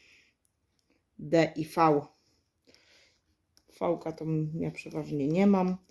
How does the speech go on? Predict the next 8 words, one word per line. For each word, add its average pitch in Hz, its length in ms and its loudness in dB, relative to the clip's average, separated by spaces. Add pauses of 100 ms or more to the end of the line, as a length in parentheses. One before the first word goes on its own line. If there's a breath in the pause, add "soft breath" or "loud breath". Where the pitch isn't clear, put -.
(1000 soft breath)
D, 165 500 -2 (1300)
a 196 100 -6
V 151 340 -4
nie 185 160 0
mam. 156 300 -2 (1120 soft breath)
Ale 170 260 -6
jeszcze 160 300 -6
tu - 140 -20